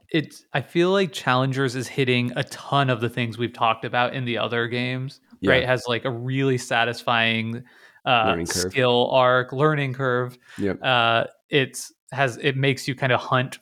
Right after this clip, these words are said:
Speaker 1: for that perfect deck,
Speaker 2: Yeah.
Speaker 1: right? And that, those, like, moments where you just, like,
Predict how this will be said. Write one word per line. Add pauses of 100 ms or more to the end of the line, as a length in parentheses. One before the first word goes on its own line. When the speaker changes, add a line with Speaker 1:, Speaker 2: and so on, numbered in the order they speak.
Speaker 1:
for
that
perfect
deck,
Speaker 2:
Yeah.
Speaker 1:
right?
And
that,
those,
like,
moments
where
you
just,
like,